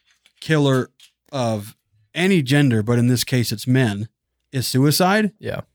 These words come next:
Speaker 1: you've got a societal and cultural structural problem.
Speaker 2: Hundred percent agree.
Speaker 1: So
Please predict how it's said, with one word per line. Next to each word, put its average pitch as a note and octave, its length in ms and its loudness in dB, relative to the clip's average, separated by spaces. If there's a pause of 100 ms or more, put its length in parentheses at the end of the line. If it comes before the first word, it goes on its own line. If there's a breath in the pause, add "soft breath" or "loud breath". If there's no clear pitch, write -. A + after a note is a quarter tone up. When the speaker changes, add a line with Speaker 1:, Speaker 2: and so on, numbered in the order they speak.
Speaker 1:
you've C#3 300 -2
got E3+ 200 4
a C#3+ 60 2
societal C#3+ 760 0
and A#2+ 220 -2
cultural C3+ 480 -2
structural B2 500 -4
problem. F2+ 480 -12
Speaker 2:
Hundred F3 140 0
percent A#2 340 -4 (120)
agree. G2+ 280 -6 (100)
Speaker 1:
So D#3 420 0